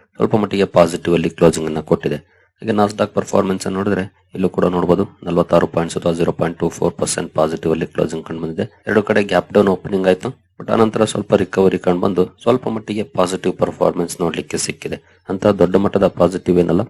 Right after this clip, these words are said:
ಇದ್ರಲ್ಲಿ ಸ್ವಲ್ಪ ಮಟ್ಟಿಗೆ ಪಾಸಿಟಿವ್ ಪರ್ಫಾರ್ಮೆನ್ಸ್ ಬಂದಿದೆ. ಹಾಗೆ ನಿನ್ನೆ ಮೊನ್ನೆ ಮಾರ್ಕೆಟ್ ಗೆ ಸಂಬಂಧಪಟ್ಟಂತೆ ಹಲವು ಸುದ್ದಿಗಳು ಬಂದು ನಿನ್ನೆ ಮಾರ್ಕೆಟ್ ಡೌನ್ ಆಗಿದ್ದಕ್ಕೆ ಕೂಡ ಕೆಲವು ಕಾರಣಗಳಿತ್ತು.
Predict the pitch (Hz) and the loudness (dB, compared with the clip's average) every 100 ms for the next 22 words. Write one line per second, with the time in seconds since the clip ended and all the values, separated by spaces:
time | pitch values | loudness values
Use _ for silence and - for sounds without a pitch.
0 | - 117 107 101 113 - 113 - 92 85 | 0 4 6 4 2 -2 -2 0 -2 -2
1 | 90 - - 87 85 80 80 80 78 80 | -4 -6 2 2 2 -4 -2 -2 0 -2
2 | 78 78 - - 76 78 78 - - - | -2 -6 -6 -4 -4 -4 -8 -8 -20 -20
3 | _ - 117 113 - 107 117 120 - 104 | _ -4 -4 -4 -2 2 2 2 0 2
4 | 107 98 - - 107 110 107 - 98 - | 2 0 -2 0 2 2 0 0 -2 0
5 | 92 92 - - 98 92 87 - - _ | 2 2 0 -4 -4 0 0 -2 -20 _
6 | _ 95 98 101 - - - 85 87 82 | _ 6 6 6 2 -10 -8 0 4 4
7 | 82 82 90 92 - 87 92 82 78 - | 4 2 0 -4 -6 -2 0 0 -4 -2
8 | 98 - _ 82 87 82 87 82 82 - | -4 -4 _ 0 0 -2 -4 -6 -6 -6
9 | - 98 85 _ 92 92 90 - 82 82 | -2 -2 -2 _ 4 4 4 4 2 2
10 | 76 73 - - | -2 -4 -8 -12